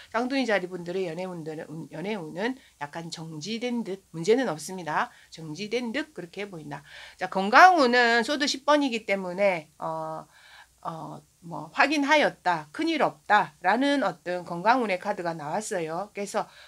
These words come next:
회복을 의미하기도 해요. 그래서 더 이상의 뭔가는 없다. 근데 소드 십 번이기 때문에 체력 관리를, 어, 해가면서 하실 필요가 있다.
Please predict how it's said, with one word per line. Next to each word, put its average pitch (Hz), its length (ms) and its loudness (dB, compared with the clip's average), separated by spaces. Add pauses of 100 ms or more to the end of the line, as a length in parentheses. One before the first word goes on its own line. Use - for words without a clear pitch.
(140)
회복을 320 400 4
의미하기도 208 640 2
해요. 160 380 -4
그래서 208 260 -6 (280)
더 220 100 6
이상의 240 520 4
뭔가는 214 540 2
없다. 147 420 -8
근데 214 140 -6
소드 294 260 -2
십 - 180 -2
번이기 294 400 2
때문에 160 540 -8 (220)
체력 302 300 0
관리를, 220 600 0 (160)
어, 147 240 -12
해가면서 185 800 -2 (180)
하실 180 380 -12
필요가 208 340 -4
있다. 143 380 -12